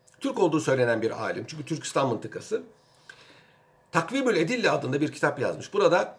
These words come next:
hukuk kaidelerini birbirine mukayese ediyor ki biliyorsunuz mukayeseli hukuk çok yeni ortaya çıkmış bir sistemdir. Devletler hukukuna dair en eski kitap İslam hukukunda yazılmıştır. Bilinen bakın.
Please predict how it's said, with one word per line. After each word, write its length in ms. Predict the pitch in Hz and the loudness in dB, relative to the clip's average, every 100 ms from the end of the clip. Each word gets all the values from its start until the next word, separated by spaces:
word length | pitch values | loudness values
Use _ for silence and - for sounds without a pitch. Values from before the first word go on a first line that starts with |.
| - - - - | -20 -20 -20 -16
hukuk 220 | 151 - | -14 -2
kaidelerini 440 | 202 170 156 180 | 4 4 4 2
birbirine 240 | 190 175 180 | 2 4 4
mukayese 480 | 180 165 151 135 127 | 4 4 4 4 0
ediyor 260 | 135 208 | 0 0
ki 100 | 190 | -2
biliyorsunuz 360 | 175 180 175 170 | 2 2 2 -2
mukayeseli 480 | 165 165 165 165 156 | 2 4 4 2 -2
hukuk 260 | 151 - | -2 -6
çok 240 | 285 285 196 | -6 -4 2
yeni 160 | 214 | 6
ortaya 420 | 180 156 - 123 | 6 4 2 -2
çıkmış 380 | - - - - | -4 -10 -14 -12
bir 200 | 104 - _ _ _ _ _ _ | -10 -12 _ _ _ _ _ _
sistemdir. 760 | - - - - - - - - _ - _ _ _ _ _ _ _ _ _ _ _ _ _ _ _ _ _ _ _ - | -16 -14 -12 -14 -14 -20 -20 -20 _ -20 _ _ _ _ _ _ _ _ _ _ _ _ _ _ _ _ _ _ _ 0
Devletler 380 | 170 220 254 302 | 2 4 4 2
hukukuna 420 | 285 - 247 233 | 0 0 4 8
dair 200 | 214 220 | 10 10
en 100 | 226 | 10
eski 280 | 220 - 196 | 8 4 -2
kitap 380 | 175 202 202 196 | 2 2 2 -2
İslam 240 | - 247 | 4 4
hukukunda 340 | - 180 190 185 | 4 -6 0 2
yazılmıştır. 380 | 131 117 120 | 2 -2 -2
Bilinen 380 | 139 196 196 131 | -2 6 8 8
bakın. 240 | 104 - | 6 -2